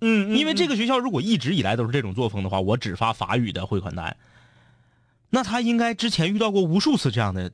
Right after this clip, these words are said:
Speaker 2: 这样的这个投诉也好，或者是什么也好。嗯，我觉得你应该问问有没有已经在那儿上学的留学生。
Speaker 1: 嗯。还有就是为什么要汇款呢？现钱儿直接拍脸上多帅呀！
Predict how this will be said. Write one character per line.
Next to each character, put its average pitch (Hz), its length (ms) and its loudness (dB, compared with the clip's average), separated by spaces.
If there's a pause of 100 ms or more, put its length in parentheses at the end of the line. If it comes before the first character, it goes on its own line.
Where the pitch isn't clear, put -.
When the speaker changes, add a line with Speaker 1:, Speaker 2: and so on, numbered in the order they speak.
Speaker 2:
这 131 120 0
样 110 100 -2
的 95 100 -4 (540)
这 120 100 -4
个 104 120 -2
投 117 340 0
诉 156 180 2
也 107 80 2
好， 101 100 -2
或 107 160 -4
者 101 120 0
是 113 80 -2
什 101 120 -2
么 110 80 0
也 110 120 2
好。 - 240 -4 (640)
嗯， - 400 -14 (140)
我 98 160 2
觉 110 160 4
得 76 760 -2 (140)
你 98 220 -2
应 95 100 0
该 107 140 4
问 107 240 2
问 - 120 -8
有 90 140 -2
没 101 80 2
有 101 100 2
已 85 200 -4
经 120 240 0
在 123 140 0
那 95 80 -4
儿 92 40 -2
上 95 220 -2
学 87 120 -6
的 90 80 -2
留 90 140 -2
学 87 140 -4
生。 101 160 -4
Speaker 1:
嗯。 92 80 -12 (480)
还 226 160 0
有 220 100 2
就 190 160 0
是 214 140 0
为 233 160 0
什 185 100 0
么 185 80 0
要 202 100 2
汇 233 160 -8
款 - 360 -6
呢？ 139 240 -4 (1300)
现 - 320 -2
钱 190 120 2
儿 226 80 0
直 208 100 -8
接 233 140 0
拍 226 240 -4
脸 147 200 -2
上 170 160 2
多 131 140 -4
帅 160 280 0
呀！ 123 140 -2